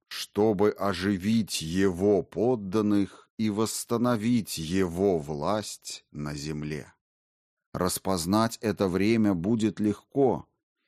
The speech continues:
ибо тогда все люди станут, как великие старцы, дикими и свободными, по ту сторону добра и зла,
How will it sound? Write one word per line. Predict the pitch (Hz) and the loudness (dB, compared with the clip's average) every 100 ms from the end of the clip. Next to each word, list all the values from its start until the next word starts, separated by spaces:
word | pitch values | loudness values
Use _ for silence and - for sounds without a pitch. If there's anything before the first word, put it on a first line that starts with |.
| - | -2
ибо | 107 104 117 | 2 4 2
тогда | 120 107 104 147 | 2 2 2 4
все | 135 - 151 147 | 2 -2 2 4
люди | 131 160 165 131 | 4 4 2 2
станут, | 135 - 151 156 151 143 - | 0 0 2 4 4 2 0
как | 151 143 - | 2 2 2
великие | 131 143 160 131 147 139 | 2 4 0 -2 -2 0
старцы, | - - 151 131 95 - - 55 - _ _ - | -2 0 2 2 0 -6 -10 -10 -16 _ _ -16
дикими | 71 73 123 131 - 113 107 | -8 0 2 2 2 2 4
и | 107 107 | 2 -2
свободными, | 101 - 101 92 113 110 76 65 57 50 _ _ _ _ _ | -4 -2 -2 0 0 0 -2 -6 -8 -14 _ _ _ _ _
по | 85 85 | -4 -2
ту | 123 120 | -2 -2
сторону | - - 117 110 104 101 | -2 0 2 4 4 4
добра | 92 95 85 98 98 92 | 2 0 0 0 2 0
и | |
зла, | 87 85 98 82 65 | -2 -2 -2 -2 -6